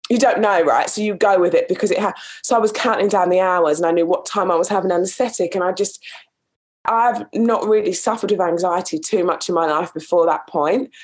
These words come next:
And it just, just, I was in a terrible place. I was, like, rocking in my, it was awful. So yeah, so I had the C-section, which was,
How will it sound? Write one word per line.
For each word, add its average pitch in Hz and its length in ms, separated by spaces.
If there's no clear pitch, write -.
And 180 140
it - 80
just, - 420
just, - 260
I 208 60
was 202 160
in 190 80
a 180 80
terrible 285 400
place. 247 320
I 180 140
was, 175 180
like, 180 220
rocking 226 600
in 139 120
my, 190 160
it - 140
was 196 120
awful. 139 720
So - 160
yeah, 233 320
so 214 160
I 226 60
had 269 200
the 277 60
C-section, 226 520
which 185 160
was, 196 120